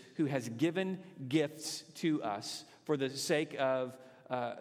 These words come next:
uh, of the unity of the body through the work of the Holy Spirit. This comes from God the Father, given as the gift of Christ, the gift of grace that we saw, and it's given through the work of the Holy Spirit, all right? So he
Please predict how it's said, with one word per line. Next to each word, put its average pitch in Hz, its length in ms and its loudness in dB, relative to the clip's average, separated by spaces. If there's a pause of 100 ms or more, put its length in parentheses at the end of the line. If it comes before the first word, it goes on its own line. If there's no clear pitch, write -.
(460)
uh, 135 40 -2
of 139 460 0
the 139 80 2
unity 180 520 4
of 151 80 -2
the 151 80 0
body 139 340 2 (200)
through 240 280 4
the 226 140 2
work 175 280 4
of 143 120 -4
the 147 80 2
Holy 160 240 2
Spirit. 120 520 -4
This - 120 -16
comes 160 280 0
from 185 340 0
God 180 220 2
the 170 80 -2
Father, 143 440 0 (340)
given 170 260 4
as 135 140 0
the 127 100 -2
gift 160 280 0
of 156 100 -4
Christ, 117 400 0
the 139 60 -4
gift 147 240 0
of 151 100 -4
grace 127 540 0
that - 120 -8
we 131 120 -2
saw, 120 480 0 (420)
and 139 180 0
it's 139 140 -2
given 143 380 0
through 180 220 2
the 190 80 4
work 156 220 4
of 165 60 -4
the 143 80 0
Holy 151 220 0
Spirit, 110 320 -2
all 113 60 4
right? 147 180 2
So 156 100 -4
he 220 460 0